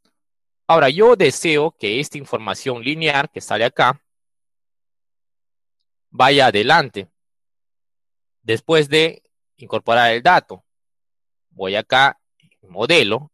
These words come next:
editar. Voy a desactivar todos los parámetros. El primero que va a salir es al primero que le voy a poner parámetro. Voy a poner parámetro en esta parte. Segundo, voy a poner la distancia.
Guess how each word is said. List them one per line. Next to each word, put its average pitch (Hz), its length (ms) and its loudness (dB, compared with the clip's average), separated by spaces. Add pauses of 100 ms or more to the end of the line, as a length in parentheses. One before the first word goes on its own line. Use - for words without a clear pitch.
editar. 139 640 0 (1040)
Voy 208 160 2
a 247 40 4
desactivar 175 680 -2 (880)
todos 113 320 0
los 95 120 -8
parámetros. 143 800 0 (1400)
El 131 120 -6
primero 220 420 -4
que 139 120 0
va 143 80 4
a 151 60 0
salir 151 420 -4 (420)
es 123 240 -4
al 113 120 -2
primero 127 460 -2
que - 120 -10
le 95 60 -4
voy 101 160 0
a 107 40 0
poner 110 320 -6
parámetro. 135 640 -2 (640)
Voy 98 120 -6
a 95 40 -8
poner 101 220 -12
parámetro 101 460 -6
en 98 40 -8
esta 135 160 -6
parte. 147 440 0 (1300)
Segundo, 135 540 0
voy 120 120 4
a 117 60 2
poner 120 260 0
la 98 80 0
distancia. 139 720 -2